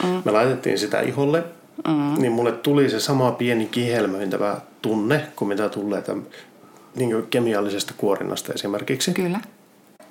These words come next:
Speaker 2: Se alkoi niin kuin kihelmöimään, ja tuota, siinä nyt ilmeisesti lähtee se kuona, ö, tuota, tai kuollut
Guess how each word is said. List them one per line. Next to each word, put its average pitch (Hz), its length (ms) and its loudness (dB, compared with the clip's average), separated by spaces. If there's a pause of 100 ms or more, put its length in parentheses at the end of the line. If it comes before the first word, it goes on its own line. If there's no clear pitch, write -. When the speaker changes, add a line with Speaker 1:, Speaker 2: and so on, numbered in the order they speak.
(220)
Speaker 2:
Se 120 100 4
alkoi 117 220 4
niin 101 160 0
kuin - 100 -16
kihelmöimään, 123 880 2 (600)
ja 98 480 2 (200)
tuota, 98 680 2
siinä 117 320 0
nyt 110 160 -2
ilmeisesti 104 800 0 (280)
lähtee 104 480 0
se 95 240 -2 (500)
kuona, - 340 2 (240)
ö, 87 360 -6
tuota, 104 420 -2 (200)
tai 107 300 0
kuollut 127 500 0